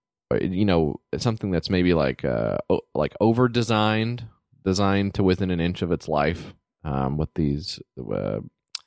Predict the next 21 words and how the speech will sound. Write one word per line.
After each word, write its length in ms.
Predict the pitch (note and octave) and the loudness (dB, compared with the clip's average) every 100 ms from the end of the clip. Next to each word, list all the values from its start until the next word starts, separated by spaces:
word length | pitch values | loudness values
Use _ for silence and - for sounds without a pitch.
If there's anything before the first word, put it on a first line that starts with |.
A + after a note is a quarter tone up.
| _ _ _ _ E2 | _ _ _ _ -4
you 60 | |
know, 100 | D2+ | -2
Dutch 280 | D2 F2+ - | 0 -2 -2
angles 440 | C#2+ E2+ F#2 F2+ F2+ | -4 -2 2 2 2
on 180 | F2 | 0
the 80 | E2+ | 0
photographs 800 | D#2 F#2+ F2 E2+ E2 E2 E2 - | 2 2 2 2 2 2 0 -2
or 120 | C#2 | -2
whatever 300 | C2+ D#2+ E2+ | 0 0 2
the 80 | E2+ | 0
fuck, 380 | - F2 E2 - | 2 2 2 0
trying 240 | - E2+ | -2 0
to 60 | E2+ | 2
make 220 | E2 C2+ | 2 0
people 280 | F2 D#2 D#2 | -2 -2 -2
think 280 | - D#2+ D#2+ | 0 0 0
that 140 | D2+ | 0
it's 340 | D2 - - - | 0 -2 -4 -4
art 220 | - D#2+ E2 | -2 0 0
house 460 | E2 D#2 - - - | 2 0 0 -6 -6
somehow. 540 | - D#2 D#2 D2+ D#2 | -4 -2 0 -2 -4